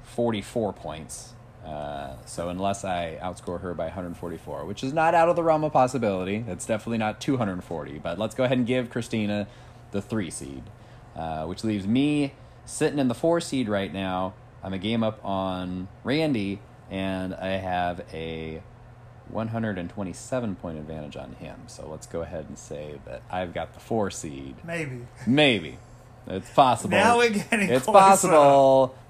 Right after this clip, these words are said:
Speaker 1: that he overtakes me with a difference of one twenty-seven. Well, let's go ahead and say that. So basically what we're looking at going into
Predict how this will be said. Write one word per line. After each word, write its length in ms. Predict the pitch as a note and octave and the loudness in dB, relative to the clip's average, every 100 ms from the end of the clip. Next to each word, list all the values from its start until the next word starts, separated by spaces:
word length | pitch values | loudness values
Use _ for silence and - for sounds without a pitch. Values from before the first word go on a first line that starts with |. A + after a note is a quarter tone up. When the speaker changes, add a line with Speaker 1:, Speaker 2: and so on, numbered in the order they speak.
| - | 2
Speaker 1:
that 540 | A#2+ A#2 A2+ A2 - - - - - - | 4 4 2 0 -4 -20 -20 -20 -20 -10
he 120 | - A#2 | -2 0
overtakes 420 | A2 A2+ G2+ - | 0 -2 -4 -6
me 180 | F2+ F2 | -8 -6
with 200 | E2 - | -8 -10
a 140 | D2+ D2+ - - - - - - - | -12 -12 -16 -20 -20 -20 -20 -20 -6
difference 320 | A2+ G2+ - | -4 -4 -8
of 180 | D#2+ - | -12 -10
one 140 | E2+ | -10
twenty-seven. 340 | - C#2 - - | -10 -14 -12 -2
Well, 80 | G#2+ | 2
let's 180 | D#3 D3+ | 2 2
go 120 | C#3 | 2
ahead 140 | C3+ | 2
and 100 | B2+ | 2
say 120 | C3+ | 0
that. 220 | A2 G2 - - - - | 0 0 -2 -18 -20 -6
So 120 | B2 | 0
basically 300 | D#3 F#3+ E3 | 2 2 2
what 120 | C#3+ | 2
we're 80 | C3 | 2
looking 280 | C3 C3 C3+ | 0 0 -2
at 180 | G#2+ F2+ | -2 -2
going 260 | A#2 A2+ | -2 -2
into 840 | G2 A2 A2+ - G#2+ G2+ G2 F#2+ | -2 -2 -2 -2 -2 -2 -2 -2